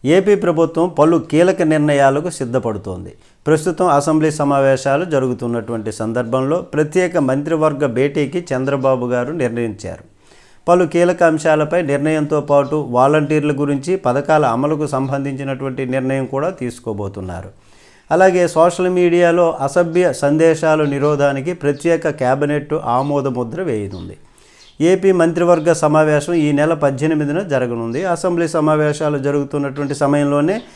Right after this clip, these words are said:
ప్రత్యేకంగా ఈ మంత్రివర్గ భేటీ జరగబోతుంది. ఈ నెల ఇరవై రెండు వరకు కూడా అసెంబ్లీ కొనసాగుతుంది. పలు బిల్లులపైన నిర్ణయం తీసుకోబోతున్నారు.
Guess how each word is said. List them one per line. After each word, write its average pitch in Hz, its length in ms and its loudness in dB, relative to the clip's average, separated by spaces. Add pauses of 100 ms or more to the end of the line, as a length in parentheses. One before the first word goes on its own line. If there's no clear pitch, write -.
(320)
ప్రత్యేకంగా 185 760 4 (220)
ఈ 165 140 4
మంత్రివర్గ 156 580 2
భేటీ 151 420 2 (760)
జరగబోతుంది. 120 800 0 (180)
ఈ 160 140 6
నెల 156 200 6
ఇరవై 160 360 4
రెండు 160 220 2
వరకు 151 280 0
కూడా 165 260 0
అసెంబ్లీ 151 560 2
కొనసాగుతుంది. 98 760 -6 (640)
పలు 185 180 8
బిల్లులపైన 175 600 4
నిర్ణయం 151 400 2
తీసుకోబోతున్నారు. 120 1000 -4